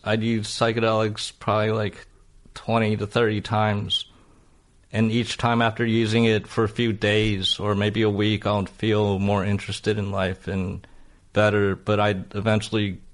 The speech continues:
get absorbed back into feeling depressed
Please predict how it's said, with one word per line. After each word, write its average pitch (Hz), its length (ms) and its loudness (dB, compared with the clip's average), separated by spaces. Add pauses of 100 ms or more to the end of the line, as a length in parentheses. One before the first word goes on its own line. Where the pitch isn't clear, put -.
(240)
get 107 340 -2 (540)
absorbed 107 560 0
back 104 240 -2
into 98 240 0
feeling 98 480 0
depressed - 720 -4